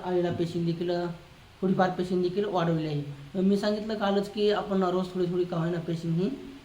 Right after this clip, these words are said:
अ, द्यायची आहे. तर आज आपण थोडीफार, अ, पेशिंग देखील वाढवली आहे आणि आज आपण, अ, आळीवरती, अ, विटेकर औषध आहे, पावडर,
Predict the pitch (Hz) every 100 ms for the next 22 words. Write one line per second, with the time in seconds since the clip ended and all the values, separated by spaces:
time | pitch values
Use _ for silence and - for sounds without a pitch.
0 | - 151 156 165 190 160 143 135 - -
1 | - - 208 208 214 208 208 214 214 208
2 | 202 196 196 196 190 180 196 190 196 190
3 | 180 196 180 165 170 170 180 202 - -
4 | 190 185 190 190 208 202 202 202 196 -
5 | 165 180 180 175 185 196 190 - - -
6 | - - - - - - - - - 170
7 | 165 175 196 208 226 214 - 185 175 185
8 | 180 180 180 175 180